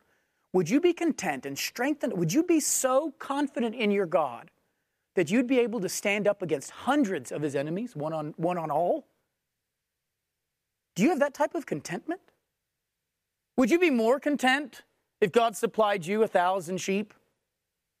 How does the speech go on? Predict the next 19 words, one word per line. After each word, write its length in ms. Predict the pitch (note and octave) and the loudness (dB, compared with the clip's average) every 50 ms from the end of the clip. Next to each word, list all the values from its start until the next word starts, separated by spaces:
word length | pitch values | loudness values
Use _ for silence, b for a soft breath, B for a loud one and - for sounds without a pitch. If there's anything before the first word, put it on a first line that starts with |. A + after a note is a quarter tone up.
| _ _ _ _ - | _ _ _ _ -6
or 80 | D3 C#3+ | -6 -4
a 40 | C#3 | -2
thousand 560 | - D#3 E3 F3 G3 G#3 A3 G#3+ D3+ A3 G#3 | 0 0 0 0 0 -2 -4 -4 -2 0 0
oxen? 500 | G3 G3 G#3+ - - - - A3+ B3 C4+ _ _ _ _ _ _ _ _ _ _ _ _ _ _ _ _ _ _ _ _ _ _ _ _ _ _ | 0 0 -2 -6 -10 -10 -8 -8 -8 -10 _ _ _ _ _ _ _ _ _ _ _ _ _ _ _ _ _ _ _ _ _ _ _ _ _ _
Would 180 | A#3+ B3+ G3+ F#3+ | 2 2 4 4
you 100 | A3 D#4 | 4 4
be 80 | D#4 C4+ | 4 4
more 400 | B3 B3 C4 C#4+ D4+ D#4 E4 E4 | 4 4 6 6 4 4 2 0
content 560 | - E4+ E4 D4 A3+ C#4+ D4+ D4+ D#4+ D4 C4 | 0 0 0 2 2 2 0 0 0 -2 0
then? 320 | B3 C#4 D#4 F#4+ F4+ F4 - _ _ _ _ _ _ _ _ _ _ _ _ _ _ _ _ _ _ _ _ _ _ _ _ _ _ _ _ _ _ _ _ _ _ _ _ _ _ _ _ _ _ _ _ _ _ _ _ _ _ _ _ _ _ _ _ _ _ _ _ _ _ _ _ _ _ - | 0 0 0 -2 -6 -8 -12 _ _ _ _ _ _ _ _ _ _ _ _ _ _ _ _ _ _ _ _ _ _ _ _ _ _ _ _ _ _ _ _ _ _ _ _ _ _ _ _ _ _ _ _ _ _ _ _ _ _ _ _ _ _ _ _ _ _ _ _ _ _ _ _ _ _ 0
Are 80 | F3 | 2
you 160 | G3+ A3 C4+ | 2 2 2
so 280 | B3+ - - C4 B3 B3 | 2 0 -2 -2 -4 -4
trusting 580 | - - - A3+ A3+ A3 - - C4 B3+ B3 G#3 | -4 -2 0 0 0 0 -2 -4 -2 -2 0 0
in 220 | F3+ E3+ E3 G3+ - | 0 -2 -2 -4 -2
you, 180 | G3 E3+ G3+ - | -2 -2 -2 0
the 140 | - E3+ E3 | 0 0 0
Lord 360 | D#3 D#3 D#3+ F#3 G#3 A#3 F#3+ D3+ | 0 0 2 2 0 0 0 -2
that 160 | C#3+ C3+ | -2 -4